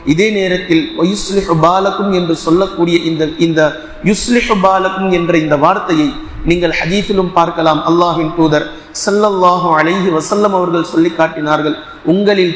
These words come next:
தும்பியவர் அல்ஹம்துலில்லாஹ் என்று கூறட்டும், அதை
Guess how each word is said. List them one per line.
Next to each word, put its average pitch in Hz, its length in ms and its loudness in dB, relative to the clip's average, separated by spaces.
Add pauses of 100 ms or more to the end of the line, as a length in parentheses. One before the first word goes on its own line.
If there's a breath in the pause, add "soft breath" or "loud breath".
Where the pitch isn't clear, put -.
தும்பியவர் 202 540 0 (100)
அல்ஹம்துலில்லாஹ் 160 840 2
என்று 143 160 0 (100)
கூறட்டும், 147 420 0 (460 loud breath)
அதை 165 160 2